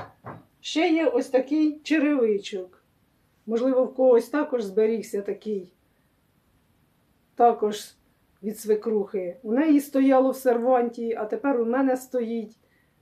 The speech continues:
І, можливо, ще, ну, сумніваюсь, звичайно, що у дітей буде стояти, тому що зараз молодь уже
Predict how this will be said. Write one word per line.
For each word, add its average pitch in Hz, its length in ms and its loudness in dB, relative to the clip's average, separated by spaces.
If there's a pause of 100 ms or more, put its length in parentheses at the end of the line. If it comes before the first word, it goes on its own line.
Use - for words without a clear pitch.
(140)
І, 214 80 -2
можливо, 254 360 0
ще, 240 520 0
ну, 262 240 -2 (220)
сумніваюсь, 269 880 0 (140)
звичайно, 220 500 -2
що 220 600 0 (800)
у 208 120 -10
дітей 254 340 -2
буде 214 240 0
стояти, 214 580 -4
тому 208 280 -8
що 220 200 -10
зараз 208 340 -4
молодь 208 320 -2
уже 202 380 -4